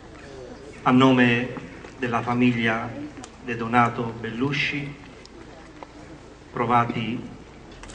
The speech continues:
questa immane tragedia, voglio rivolgervi un pensiero di ringraziamento per aver desiderato essere presente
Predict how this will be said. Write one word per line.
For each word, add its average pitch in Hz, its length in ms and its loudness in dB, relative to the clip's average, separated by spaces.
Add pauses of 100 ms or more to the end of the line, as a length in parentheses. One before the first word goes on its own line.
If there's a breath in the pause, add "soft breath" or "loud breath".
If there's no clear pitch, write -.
(500)
questa 117 600 -2
immane 120 440 4
tragedia, 131 680 0 (1080)
voglio 127 260 6
rivolgervi 123 840 4
un 135 140 -4
pensiero 127 460 2
di 123 100 0
ringraziamento 117 920 -2
per 117 640 -4 (1300)
aver 127 260 4
desiderato 127 680 2
essere 123 380 2
presente 113 760 -2